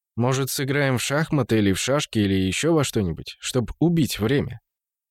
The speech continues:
"Хорошо, давай в шашки". Манеку нравилось, что новый знакомый при разговоре не отводит глаз. Когда юноши склонились над доской,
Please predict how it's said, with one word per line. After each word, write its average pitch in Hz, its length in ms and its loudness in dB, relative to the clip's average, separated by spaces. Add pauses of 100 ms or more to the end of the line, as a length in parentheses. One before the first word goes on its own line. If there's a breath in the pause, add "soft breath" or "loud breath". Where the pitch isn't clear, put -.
(340)
"Хорошо, 151 460 2
давай 135 300 4
в 139 60 -2
шашки". 123 440 0 (380)
Манеку 175 380 0
нравилось, 165 480 4
что 113 280 0
новый 113 280 4
знакомый 113 380 0
при 113 160 0
разговоре 110 520 2
не 110 120 4
отводит 104 440 2
глаз. 98 340 0 (640)
Когда 117 360 2
юноши 160 520 2
склонились 131 640 2
над 113 160 2
доской, 107 480 2